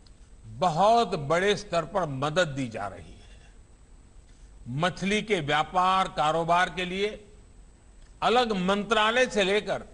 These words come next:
मछुआरों की नावों के आधुनिकीकरण तक हर स्तर पर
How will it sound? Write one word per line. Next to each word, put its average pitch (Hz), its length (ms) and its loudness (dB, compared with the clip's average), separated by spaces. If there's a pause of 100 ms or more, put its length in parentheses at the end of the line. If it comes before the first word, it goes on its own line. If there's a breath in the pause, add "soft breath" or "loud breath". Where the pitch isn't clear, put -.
(920)
मछुआरों 175 720 2
की 170 260 -4
नावों 156 400 0
के 170 180 -4 (200)
आधुनिकीकरण 160 760 -2 (100)
तक 202 240 -2 (840)
हर 247 240 2
स्तर 233 400 0 (100)
पर 175 160 2